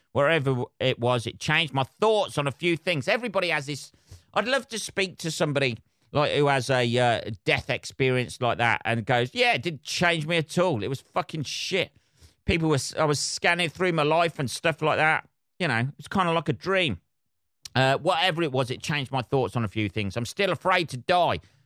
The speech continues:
but I'm not worried about what happens after that." Jesus. It depends on how you die as well, doesn't it? You know, nobody's afraid to die in their sleep, are they? You know,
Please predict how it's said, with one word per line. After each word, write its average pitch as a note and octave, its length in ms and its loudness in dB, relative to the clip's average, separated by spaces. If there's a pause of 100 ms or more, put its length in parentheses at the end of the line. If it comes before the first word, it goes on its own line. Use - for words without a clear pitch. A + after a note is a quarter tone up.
(120)
but - 80 0
I'm C3+ 120 -2
not D#3 160 0
worried C3+ 260 2
about A#2 240 2
what A#2 160 0
happens G#2+ 360 -2
after G#2 340 0
that." D2+ 200 -4 (400)
Jesus. G2+ 440 -6 (360)
It B3 160 -2
depends B3+ 440 2
on F#3+ 120 2
how C#3 280 2
you D#3+ 180 2
die C#3+ 320 4
as A2+ 140 0
well, B2+ 220 2
doesn't C#3 220 -2
it? C#3+ 140 -2 (360)
You D#3+ 100 -2
know, G#2+ 200 0 (1080)
nobody's G3 480 2
afraid C#3 520 -2
to A#2+ 80 -4
die B2+ 320 0
in A#2+ 140 -2
their G2+ 140 -4
sleep, C3 680 -6
are D#3+ 200 0
they? E2+ 180 -6 (580)
You D#3 120 -4
know, A#2+ 260 0